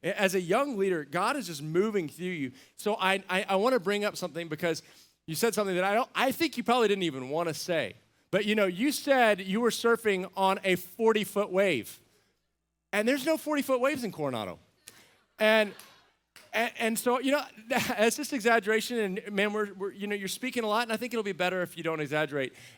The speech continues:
And, and, and then Hudson, it's 'cause I love you, and I see God's hand on your life, and you're a great communicator. Right? What did I just do there? I, I, I gave H-, Hudson a sandwich. I gave him encouragement, what I see in his life, "I'm for you." I gave him a rebuke.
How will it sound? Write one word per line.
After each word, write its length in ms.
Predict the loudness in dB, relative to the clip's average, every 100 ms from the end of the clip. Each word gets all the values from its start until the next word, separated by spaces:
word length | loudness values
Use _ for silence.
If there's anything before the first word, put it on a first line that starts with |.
| -2
And, 220 | 0 2
and, 180 | 0 0 4
and 160 | 6
then 80 | 6
Hudson, 460 | 6 4 4 -2 -4
it's 180 | -4 0
'cause 180 | 2 4
I 120 | 4
love 300 | 6 6 6
you, 160 | 2 0
and 100 | 0
I 40 |
see 240 | 0 -2 0
God's 240 | 2 2
hand 160 | 2 0
on 80 |
your 100 | 2
life, 140 | 0 0
and 60 |
you're 100 | -2
a 40 | -2
great 200 | -2 -2
communicator. 540 | -4 -6 -4 -6 -6 -10 -20 -20 _ _ _ _ _
Right? 240 | 4 4 6
What 140 | 6
did 140 | 6 8
I 100 | 6
just 220 | 4 0
do 120 | 0
there? 280 | 2 0 -2 0
I, 320 | 2 2 0 2
I, 80 |
I 40 | 2
gave 300 | 4 4 6
H-, 80 | 4
Hudson 500 | 6 4 4 2 0 0
a 80 | -2
sandwich. 640 | 2 2 2 -2 -8 -12 -16 _ _ _ _ _ _ _ _ -20 _
I 120 | 2 4
gave 220 | 6 6
him 120 | 4
encouragement, 720 | 2 4 6 8 6 2 0
what 120 | 0 0
I 60 |
see 240 | 0 0 0
in 60 |
his 120 | 2
life, 280 | 2 2 2
"I'm 140 | -2 -2
for 320 | 2 4 4
you." 220 | 2 0
I 80 | 0
gave 180 | 2 2
him 140 | 0
a 40 | 0
rebuke. 500 | 0 0 4 2